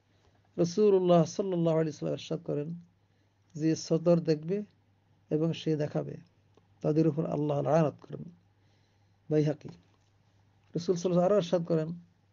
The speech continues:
করেন, "স্ত্রী জাতির পর্দায় গুপ্ত থাকার সত্তা, কিন্তু যখনই তারা পর্দার বাইরে আসে, তখন শয়তান তাদের দিকে ঝুঁকে।" তিরমিজি। রাসূল সাল্লাল্লাহু আলাইহি ওয়াসাল্লাম আরও ইরশাদ করেন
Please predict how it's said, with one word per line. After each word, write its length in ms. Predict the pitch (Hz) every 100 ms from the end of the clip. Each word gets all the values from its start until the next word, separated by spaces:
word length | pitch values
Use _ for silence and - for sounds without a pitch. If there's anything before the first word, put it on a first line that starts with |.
| - _ -
করেন, 80 |
"স্ত্রী 300 | 170 - 175
জাতির 400 | 170 165 165 160
পর্দায় 480 | 165 156 147 165 190 185 -
গুপ্ত 260 | 170 - 175
থাকার 300 | 170 160 160
সত্তা, 520 | - 170 - 160 143 - _ _ _ _ _ _ _ _ _ _ _ _ _
কিন্তু 300 | - 160 156
যখনই 340 | 156 160 196 185
তারা 260 | 175 160
পর্দার 400 | 147 156 151 151
বাইরে 300 | 147 151 170
আসে, 320 | 165 - 214 226 _ _ _ _ _
তখন 200 | 151 156
শয়তান 360 | - 165 151 160
তাদের 340 | 160 147 151
দিকে 180 | 151 156
ঝুঁকে।" 340 | 139 147 160 147 - _ _
তিরমিজি। 400 | 156 147 131 139 - _ _ _ _ _ _ _ _ _
রাসূল 240 | 165 190 180
সাল্লাল্লাহু 360 | 190 185 185
আলাইহি 0 |
ওয়াসাল্লাম 0 |
আরও 40 | 208
ইরশাদ 300 | 175 175 170
করেন 300 | 165 175